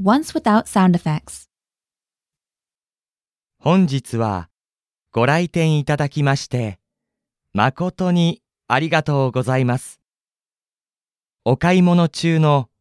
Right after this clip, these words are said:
Speaker 2: お客様にご案内申し上げます。あと五分で閉店のお時間でございます。最後までごゆっくりお買い物を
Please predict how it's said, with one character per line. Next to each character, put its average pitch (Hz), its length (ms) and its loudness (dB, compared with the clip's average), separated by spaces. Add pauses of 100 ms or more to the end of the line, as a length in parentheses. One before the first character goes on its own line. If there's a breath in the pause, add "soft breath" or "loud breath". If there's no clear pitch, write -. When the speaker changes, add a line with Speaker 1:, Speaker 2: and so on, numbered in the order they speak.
(240)
Speaker 2:
お 185 120 -2
客 151 220 -4
様 135 380 0
に 110 240 0 (680)
ご 104 200 2
案 170 220 2
内 151 200 2
申 139 240 4
し - 180 -4
上 131 100 2
げ 123 140 0
ま 113 140 -2
す。 - 280 -20 (1300)
あ 151 160 0
と 127 320 -2
五 151 180 0
分 156 360 0
で 107 280 -2 (720)
閉 165 240 0
店 185 320 0
の 170 180 2
お 160 80 2
時 160 120 -6
間 147 240 0
で 123 140 -2
ご 113 80 -4
ざ 117 180 -2
い 117 60 0
ま 110 140 -2
す。 - 220 -20 (1400)
最 139 380 -2
後 123 120 0
ま 117 140 0
で 107 300 -6 (460)
ご 107 180 0
ゆ 147 140 0
っ - 20 -10 (200)
く 180 160 -4
り 147 240 -2 (600)
お 107 100 0
買 151 240 0
い 156 60 2
物 147 340 2
を 135 120 -4